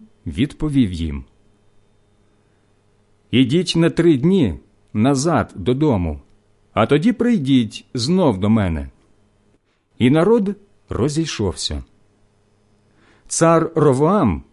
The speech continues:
порадився з старшими, що були на службі в його батька Соломона за його життя, і спитав: «Яку відповідь радите мені дати цьому народові?» Ті відповіли:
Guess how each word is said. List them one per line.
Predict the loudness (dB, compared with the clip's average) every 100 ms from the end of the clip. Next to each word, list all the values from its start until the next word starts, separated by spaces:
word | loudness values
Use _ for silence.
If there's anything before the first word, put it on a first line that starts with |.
| _ 0
порадився | 2 2 2 0 0 0 0 -2
з | -6 -8
старшими, | -4 0 0 -2 -6 -6 -8 -12 -14
що | -6 -2
були | 0 0
на | 2 0
службі | -2 -2 -2 -2 -4
в |
його | -2 -2
батька | -2 -4 -4 -6
Соломона | -4 -2 0 0 0 0 -2 -6 _
за | -6 -2
його | 0 -2
життя, | -2 -6 -6 -4 -4 -8 _ _ _ _ _ _ -6
і | -4
спитав: | -4 -6 -6 -6 -6 -10 _ _ _ _ _ _ _ _ _ _ _ _ _ _ _ _ _ _ _ _
«Яку | -2 0 2 2 2
відповідь | 2 0 -2 -2 -2 -6 -8 -6
радите | -2 0 0 -2 0
мені | 0 0 0
дати | 0 -2 -2 -4
цьому | -2 0 0
народові?» | 2 0 0 -2 -6 -8 -14 _ _ _ _ _ _ _ _ -10
Ті | -6
відповіли: | -4 -6 -4 0 2 0 -2